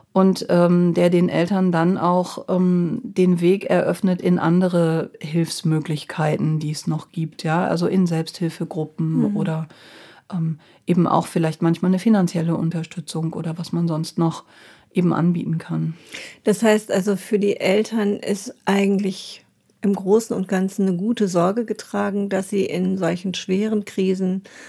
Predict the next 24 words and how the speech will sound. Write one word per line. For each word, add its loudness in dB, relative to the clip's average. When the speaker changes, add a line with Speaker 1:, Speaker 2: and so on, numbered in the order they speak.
Speaker 2:
eine 4
Begleitung -2
finden. -4
Wie 2
benehmen 6
sich 0
denn 0
Kinder 4
im -2
Krankenhaus? -6
Sind 2
die 2
grundsätzlich 0
ängstlich? -2
Sind 2
die -2
auch 0
manchmal -2
echt -8
neugierig? -4
Gewöhnen 4
die 0
sich -2
an 2